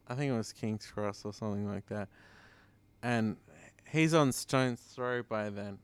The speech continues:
I think Twirly Gig was released on Stone's Throw. Yeah, it was. And it was just so creative. So emotive, so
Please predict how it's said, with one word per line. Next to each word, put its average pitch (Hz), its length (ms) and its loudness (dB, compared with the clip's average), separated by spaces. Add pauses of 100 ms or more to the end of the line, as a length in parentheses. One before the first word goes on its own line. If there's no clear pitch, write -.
I 135 100 -6
think 165 320 0
Twirly 143 400 2
Gig 127 340 -4
was 113 380 -2
released 110 520 -4
on 107 160 -4
Stone's 101 480 -6
Throw. 98 200 -2
Yeah, 90 380 -6 (140)
it - 80 -16
was. 92 380 -6 (880)
And 120 580 2 (1200)
it 151 180 6
was 143 220 6
just - 540 0
so 143 320 6
creative. 117 800 2 (1300)
So 131 720 4 (260)
emotive, 123 680 2
so 123 440 -2